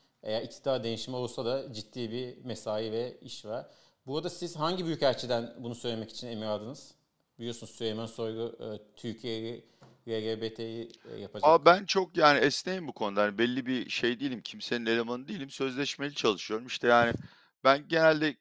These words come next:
Speaker 2: gidiyorum bir şey, alışveriş merkezinin otoparkına. Kim elinde zarfla gelirse bana verdiği notları okuyorum ekranda ve gayet Allah'a şükür geçinip gidiyoruz bu zor günlerde. Kar-, açıkçası hiç ben,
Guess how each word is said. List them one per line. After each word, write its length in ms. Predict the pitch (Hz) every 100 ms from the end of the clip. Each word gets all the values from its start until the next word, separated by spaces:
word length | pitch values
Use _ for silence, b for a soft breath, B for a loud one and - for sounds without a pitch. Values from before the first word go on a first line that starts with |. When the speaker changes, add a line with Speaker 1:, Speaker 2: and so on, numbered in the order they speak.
| -
Speaker 2:
gidiyorum 460 | 147 175 165 123
bir 340 | 104 92 62 53
şey, 160 | -
alışveriş 460 | 104 92 - 98 -
merkezinin 400 | 101 92 92 90
otoparkına. 680 | 98 104 - 95 - 127 131
Kim 200 | - 151
elinde 300 | 131 113 110
zarfla 400 | 107 113 - 104
gelirse 540 | 98 90 82 - 151 _ b b b -
bana 240 | 131 131
verdiği 360 | 110 92 92 113
notları 400 | 110 - 117 165
okuyorum 440 | 156 180 180 151
ekranda 560 | 113 - 90 92 139 160
ve 100 | 156
gayet 340 | 156 156 170
Allah'a 320 | 196 196 165
şükür 300 | 156 - 127 _ b b b
geçinip 400 | 131 127 147 147
gidiyoruz 380 | 139 143 185 175
bu 40 |
zor 260 | 120 117 101
günlerde. 400 | 92 90 85 82
Kar-, 280 | - 127 123
açıkçası 520 | 127 - - 185 -
hiç 200 | 175 -
ben, 200 | 151 147